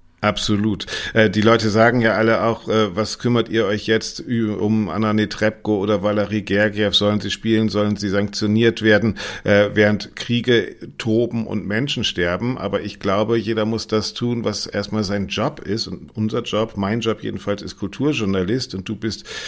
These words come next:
in der, in der Kulturbranche. Also das ist, jeder muss in so einer Situation an seinem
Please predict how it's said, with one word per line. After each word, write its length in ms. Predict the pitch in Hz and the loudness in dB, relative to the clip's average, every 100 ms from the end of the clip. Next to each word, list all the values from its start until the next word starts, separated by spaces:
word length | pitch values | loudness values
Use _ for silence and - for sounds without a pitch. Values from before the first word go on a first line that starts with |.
| - | -10
in 100 | - | -2
der, 280 | 101 95 92 87 - | 2 2 2 -4 -8
in 160 | 107 - - | -6 -6 -4
der 80 | 104 | -4
Kulturbranche. 800 | 98 95 110 110 - 107 113 107 | -2 -2 2 2 2 2 2 0
Also 180 | 101 104 - | -2 -4 -4
das 180 | 110 104 | -4 -4
ist, 300 | 110 - - 101 - 104 | -6 -8 -8 -12 -10 -4
jeder 240 | 104 113 | 0 0
muss 160 | 110 110 | 0 -2
in 80 | |
so 80 | 104 | 0
einer 120 | 110 | 0
Situation 440 | 104 - 107 - 104 | 0 -2 -4 -2 -2
an 140 | 98 | -2
seinem 300 | 95 104 107 | 0 0 0